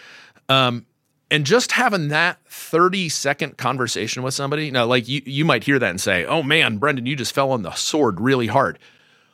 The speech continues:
Welcome to the leadership game. Uh, you, you, sometimes you have to fall on the sword hard. It's just part of it. You know, if you've made a mistake, own it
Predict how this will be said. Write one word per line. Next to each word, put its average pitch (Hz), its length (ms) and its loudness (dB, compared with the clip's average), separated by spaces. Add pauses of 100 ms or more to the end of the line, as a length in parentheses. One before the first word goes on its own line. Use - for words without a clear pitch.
(200)
Welcome 151 360 2
to 190 60 2
the 117 80 -6
leadership 127 500 -2
game. 78 260 -12 (500)
Uh, 123 220 4
you, 120 160 -2
you, 135 160 -2
sometimes 190 400 2
you 139 60 -2
have 143 200 0
to 156 80 -6
fall 156 200 2
on 156 100 -2
the 143 40 -2
sword 220 240 -2
hard. 78 280 -12
It's - 180 -8
just - 180 -4
part - 280 2
of 71 80 -4
it. 69 160 -16
You 107 100 -8
know, 104 80 -6
if 117 140 -6
you've 160 120 -4
made 143 200 0
a 180 40 0
mistake, 131 480 -4
own 147 240 4
it 139 220 -2